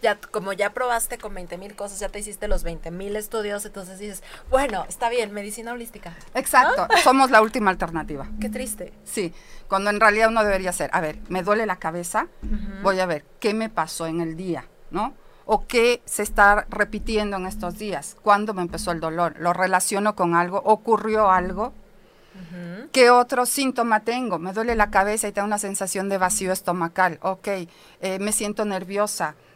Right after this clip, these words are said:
Speaker 2: eh, no sé, se me oprime el pecho, entonces tú dices, "¿y eso no será ansiedad, por ejemplo? O estoy angustiada, o tengo una preocupación, estoy estresada".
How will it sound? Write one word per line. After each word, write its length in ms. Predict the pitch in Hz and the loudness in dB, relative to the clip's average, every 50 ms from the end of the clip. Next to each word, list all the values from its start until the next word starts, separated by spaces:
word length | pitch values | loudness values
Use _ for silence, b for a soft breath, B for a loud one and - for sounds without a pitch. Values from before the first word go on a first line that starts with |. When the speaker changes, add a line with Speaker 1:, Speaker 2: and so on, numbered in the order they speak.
| b - | b -6
Speaker 2:
eh, 340 | 190 202 202 202 190 190 190 165 | -4 -2 -2 -2 -2 -4 -6 -6
no 120 | 185 208 208 | -6 -6 -2
sé, 180 | - 220 226 | 0 0 0
se 140 | 226 - 226 | 0 0 0
me 100 | 208 208 | 0 0
oprime 340 | 196 - 220 233 233 233 220 | 0 0 -2 -2 0 0 0
el 80 | 220 | 0
pecho, 460 | 220 - - 226 233 226 - - - 180 | -2 -2 -2 -2 -2 -2 -4 -6 -6 -6
entonces 320 | - 175 - 214 208 240 220 | -8 -8 -8 -8 -8 -8 -8
tú 80 | - 226 | -8 -10
dices, 180 | 220 - - - _ _ - | -10 -12 -14 -20 _ _ -16
"¿y 200 | 196 190 202 220 | -10 -8 -6 -6
eso 220 | 226 - - 247 | -4 -4 -4 -4
no 160 | 214 208 208 | -4 -2 -4
será 220 | 208 - 214 226 208 | -4 -2 -2 -2 -2
ansiedad, 460 | 202 202 - 185 165 151 147 147 - _ _ _ _ _ _ _ _ - | -4 -4 -8 -8 -8 -8 -10 -12 -14 _ _ _ _ _ _ _ _ -10
por 120 | 175 170 | -10 -8
ejemplo? 440 | 170 170 180 165 165 160 - 165 165 B B B B B B B _ | -8 -6 -6 -6 -6 -6 -8 -10 -10 B B B B B B B _
O 160 | 180 185 196 | -2 0 0
estoy 300 | 202 - - 220 202 196 | 0 -2 -2 -4 -2 -2
angustiada, 600 | 202 208 190 180 - - - 175 170 165 165 165 - | -2 -4 -6 -8 -10 -10 -6 -4 -4 -4 -4 -4 -6
o 100 | 202 202 | -2 0
tengo 200 | - 247 262 269 | 2 2 4 4
una 180 | 277 240 170 | 4 4 2
preocupación, 500 | - - 185 - 190 180 208 202 - - - | 2 -2 -4 -4 -4 -4 -4 -4 -6 -6 -8
estoy 240 | 214 - - 233 233 | -10 -8 -8 -8 -8
estresada". 520 | 233 - - 208 208 - - 208 196 - | -10 -12 -14 -14 -14 -12 -12 -12 -12 -14